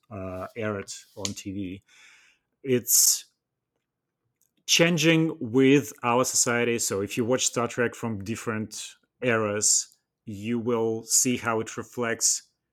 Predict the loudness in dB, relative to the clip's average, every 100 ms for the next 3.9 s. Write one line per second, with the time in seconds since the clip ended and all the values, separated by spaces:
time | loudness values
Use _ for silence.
0 | _ -4 -2 0 -2 -2 -6 -4 0 0
1 | 2 2 0 -2 -2 -2 -2 0 0 2
2 | 2 2 2 0 -6 _ _ _ _ _
3 | _ _ _ -6 0 2 4 2